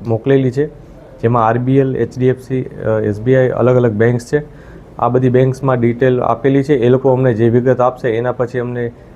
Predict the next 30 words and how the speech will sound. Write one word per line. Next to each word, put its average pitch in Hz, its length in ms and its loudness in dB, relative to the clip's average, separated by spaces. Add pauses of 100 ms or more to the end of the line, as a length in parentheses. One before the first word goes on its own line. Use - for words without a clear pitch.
(120)
સાચો 117 340 0
આંકડો 113 280 0
પછી 113 320 -2
મળશે. 98 360 -2 (540)
અ, - 20 -2
આ 117 360 2
બંનેને 143 500 2
કમિશન 139 440 0
પેટે 131 540 -2 (220)
લગભગ 117 280 -2
ચાર 123 260 -2
કરોડથી 135 420 0
ઉપરની 120 440 0
રકમ 107 260 0
મળેલી 98 380 0
છે 127 160 -8 (540)
અને 123 280 0
એ 120 120 4
લોકો 143 540 4
જે 131 100 2
કમિશન 135 400 0
લેતા 135 400 2
હતા 123 160 0
એ 135 160 -2
યુ 127 240 0
એસ 131 140 2
ડી 123 100 0
ટીમાં 110 280 -4
લેતા 92 320 -4
હતા. 87 200 -14